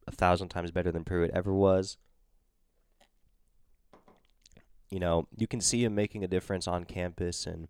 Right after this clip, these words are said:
making a difference with the players, and just even the first couple of games after, once he was hired,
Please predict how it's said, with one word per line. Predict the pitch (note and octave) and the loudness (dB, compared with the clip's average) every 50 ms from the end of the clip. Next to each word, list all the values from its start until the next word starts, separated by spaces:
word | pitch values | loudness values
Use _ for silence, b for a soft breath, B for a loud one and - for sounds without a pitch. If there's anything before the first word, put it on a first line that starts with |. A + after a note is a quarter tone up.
| B B B B B B B B B B | B B B B B B B B B B
making | - F2+ F2 - F2 E2+ | -4 -6 -4 -4 -6 -10
a | E2 | -6
difference | E2+ E2+ E2 - - F#2 F2 E2+ E2 - - - - b b b b b b b b b b - - | -6 -6 -6 -6 -6 -8 -8 -6 -8 -8 -8 -8 -10 b b b b b b b b b b -20 -10
with | - G2 F#2+ E2+ - - - - _ _ _ _ _ - - | 0 0 0 0 0 -4 -16 -20 _ _ _ _ _ -20 -10
the | - F#2+ | -6 -4
players, | - - G#2+ G2 G2 G2+ G2 G2 G2 F#2+ | -2 2 2 4 6 6 4 4 2 0
and | F2 E2 D#2+ - - - _ - _ | -6 -8 -10 -14 -18 -20 _ -18 _
just | - A2+ G#2 - - - - - - | -2 0 0 0 -2 -6 -10 -12 -8
even | - B2 B2+ C3 B2 | -6 -4 -4 -2 -2
the | A2+ - | -2 -2
first | - A#2 A2 - - | 0 0 0 0 0
couple | - A#2+ - G#2+ G2+ | -4 -2 0 2 0
of | F#2+ | 2
games | F2+ F#2+ F#2 F#2+ F#2 F2 | 2 2 2 2 2 0
after, | F2 F2+ F2+ - - - - - F2+ - - - - | 0 0 0 -2 -4 -12 -16 -14 -18 -18 -18 -18 -18
once | - G2+ G2+ G2+ F#2+ - | -4 -2 -2 0 0 -2
he | - G#2+ | -2 0
was | F#2+ F#2+ F2+ | 0 0 0
hired, | - F#2+ F#2 F2+ F#2 F#2 F#2 F2+ | 2 2 2 4 4 4 4 2